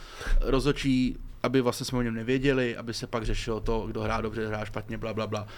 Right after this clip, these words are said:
Tak to bych si přál já primárně a sekundárně tady to je víceméně jenom jako, a nechci to devalvovat, pozor, jo. Eh, byť teda jako, mm, Fatcher dělá pro to, aby Mouka vlastně nikoho nezajímal, jako už taky úspěšně docela dost, tak k tomu nechci přikládat,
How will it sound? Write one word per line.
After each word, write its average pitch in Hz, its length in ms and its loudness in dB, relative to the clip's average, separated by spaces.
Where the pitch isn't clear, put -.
Tak - 180 -4
to 151 140 2
bych 143 140 2
si 160 80 2
přál 143 260 0
já 143 140 2
primárně 113 680 -6
a 110 100 -2
sekundárně 127 540 2
tady 117 200 -4
to 127 100 -4
je 120 60 2
víceméně 117 360 -2
jenom 117 140 0
jako, 117 260 0
a 131 40 2
nechci 127 200 0
to 135 80 2
devalvovat, 123 440 4
pozor, 107 300 -4
jo. 107 180 -6
Eh, 110 260 -2
byť 110 180 0
teda 110 260 0
jako, 110 440 0
mm, 58 640 -6
Fatcher 120 320 -2
dělá 113 260 2
pro 117 140 -2
to, 113 140 -2
aby 110 160 -2
Mouka 113 260 -2
vlastně 113 260 -2
nikoho 117 160 0
nezajímal, 113 300 -2
jako 117 260 -4
už - 220 -6
taky 113 200 0
úspěšně 120 280 -2
docela 117 240 0
dost, 117 220 0
tak - 140 -4
k - 60 -4
tomu 113 160 0
nechci 117 200 -2
přikládat, 113 460 0